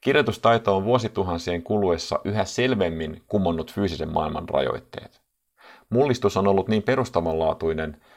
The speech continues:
että se on johtanut tiedon hallitsemattomaan kasvuun. Ilmiötä kutsutaan nykyään nimellä dataräjähdys. Kieli on vahvin todiste siitä, että vanha sanonta, "Jokainen on oman onnensa seppä", on tarkemmin tarkasteltuna paskapuhetta.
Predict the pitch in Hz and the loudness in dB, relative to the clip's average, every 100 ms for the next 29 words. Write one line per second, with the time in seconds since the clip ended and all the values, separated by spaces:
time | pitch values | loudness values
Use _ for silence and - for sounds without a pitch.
0 | _ _ - - 92 92 104 - 92 - | _ _ -6 -2 -2 0 0 0 -4 0
1 | 110 98 87 101 113 87 - 80 - - | 2 2 2 2 2 0 -4 -6 -6 -6
2 | 82 80 - 95 - - 50 - _ _ | -6 0 4 4 4 -6 -8 -8 _ _
3 | _ _ _ _ - 120 107 92 92 104 | _ _ _ _ 0 2 2 0 0 -2
4 | 113 95 95 101 101 87 85 85 85 85 | 0 2 2 2 0 0 0 -2 -2 0
5 | 82 101 101 80 - 73 58 - - - | 4 4 6 4 2 2 0 -6 -10 -20
6 | - _ _ _ _ _ _ _ _ _ | -20 _ _ _ _ _ _ _ _ _
7 | - - _ - 151 131 107 107 139 123 | -20 -20 _ -2 2 4 4 4 2 2
8 | 101 101 101 - 90 110 104 87 82 - | 0 2 0 -2 -4 -2 2 2 2 2
9 | 87 104 113 85 82 90 85 80 80 76 | 4 6 4 2 0 2 2 -2 -4 -6
10 | _ - 98 107 95 82 80 - - 95 | _ -4 -2 2 0 0 -2 -4 -2 0
11 | 90 - 87 80 80 - - 87 82 - | 0 -2 -4 -4 -6 -10 -4 -4 -4 -6
12 | 85 - _ - - - - 117 107 107 | -6 -6 _ -20 -20 -12 -2 6 6 6
13 | 98 87 80 80 80 - 78 78 82 78 | 4 0 2 0 0 -6 -6 -4 -4 2
14 | 78 - 73 - 71 - - | 2 0 -10 -8 -8 -10 -20